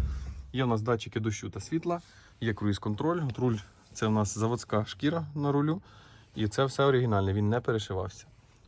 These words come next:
Ручечка також оригінальна, що навіть видно на ній такі, як пупиришки. Шестиступінчата механіка, круїз-контроль, центральний замок, підігрів дзеркал і заднього скла. Кондиціонер заправлений працює,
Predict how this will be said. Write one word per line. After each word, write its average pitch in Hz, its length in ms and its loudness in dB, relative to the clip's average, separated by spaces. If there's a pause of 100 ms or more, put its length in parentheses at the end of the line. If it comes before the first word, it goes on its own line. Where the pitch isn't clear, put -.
(120)
Ручечка 117 380 -2
також 104 300 -4
оригінальна, 117 500 -2
що - 120 -10
навіть 107 240 -2
видно 107 220 -2
на 107 120 0
ній 104 140 -2
такі, 104 240 -10
як 104 120 -4
пупиришки. 151 640 -6 (720)
Шестиступінчата 110 840 -6
механіка, 160 640 0 (360)
круїз-контроль, 156 800 -2 (200)
центральний 110 440 -2
замок, 151 480 -4
підігрів 113 420 -4
дзеркал 107 360 -2
і 104 60 -4
заднього 104 720 -2
скла. 170 360 -2 (600)
Кондиціонер 139 520 -4
заправлений 170 420 0
працює, 147 540 -4